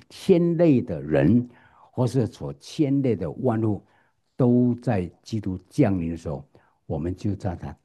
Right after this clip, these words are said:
带领之下，进到荣耀之中。这个进到荣耀之中，就是我们将来，好像保罗在这个哥林多前书第三章啊，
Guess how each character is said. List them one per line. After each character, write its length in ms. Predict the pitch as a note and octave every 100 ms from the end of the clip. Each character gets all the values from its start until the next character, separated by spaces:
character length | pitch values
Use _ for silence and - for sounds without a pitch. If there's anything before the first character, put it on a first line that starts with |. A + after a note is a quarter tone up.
| -
带 220 | A2+ F2+
领 180 | D#2 D#2+
之 140 | E2
下， 280 | - E2 C#2 _ _ _ _ _
进 220 | - G#2 G2
到 280 | F2 D#2 _ _ _ _
荣 340 | - C#2 F2 F2 -
耀 360 | G2 D#2+ D#2 - _ _ _ _ _ _ -
之 80 |
中。 160 | D#2 C2+ - _ _ _ _ _ _ _ -
这 100 | C3+
个 100 | G#2+
进 320 | - A3 G#3+
到 140 | E3+
荣 240 | A2 G#2 D#3+
耀 100 | C#3
之 160 | C3+
中， 340 | B2 A#2+ B2 A#2+ _
就 120 | - D3+
是 160 | D3
我 200 | A2 F#2+
们 220 | F2 G#2+ - _ _
将 340 | - F3+ E3+
来， 240 | G2 E2+ A2
好 220 | - D#2+ D#2
像 260 | B2+ G#2 F#2+ _ -
保 200 | D#2 C#2+
罗 420 | D2 D2+ A2+ C3
在 260 | D#3 B2
这 140 | A2+ G#2+
个 80 | G2+
哥 220 | - A#2+
林 120 | G#2
多 160 | A2+ G#2+
前 220 | A#2 A2
书 140 | G#2
第 200 | - A#2
三 220 | - F2+
章 160 | F#2
啊， 100 | E2